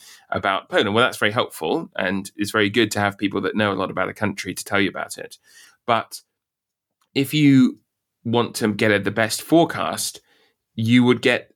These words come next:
considerable advantage from having people that know nothing about Poland, but maybe know something about other countries. Because let's say the thing that's most likely to happen in Poland is, you know, I, I don't know, uh, there's going to be some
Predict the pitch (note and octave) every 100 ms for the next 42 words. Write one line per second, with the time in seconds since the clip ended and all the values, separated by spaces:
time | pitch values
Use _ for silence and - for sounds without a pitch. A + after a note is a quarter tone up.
0 | - A#2 A2 D#3+ B2 G#2+ A2 B2 B2+ A2
1 | F#2 G#2 G#2+ A#2 A#2 G#2 A2 G#2 G2+ G2+
2 | G2 G#2 - A2+ A#2 A#2 A2 A2 - _
3 | _ - B2 D#3 C#3+ G2 F#2+ - - F#2
4 | F2 F2 A2+ G#2+ A2 A#2+ A#2 A2+ A2 G#2+
5 | B2 - A2 G#2 G2+ - A2+ G#2+ B2+ A2+
6 | - - E2+ - - - _ - - _
7 | - A2+ A2+ C3 D3+ - C3 B2 A2+ -
8 | A#2 A2+ - - A2 A2 A#2 - G2+ G#2
9 | G2 G#2 G2+ G2+ A2 G2+ F#2 F#2+ - F#2+
10 | F#2+ G2 - - _ _ _ _ - C#2+
11 | F2 G2 - G#2 G2+ G2 F2+ F#2+ G2+ -
12 | G2 F#2 G2+ G2 G#2 G2+ F#2+ G2 G2 G2+
13 | F2+ F2+ G2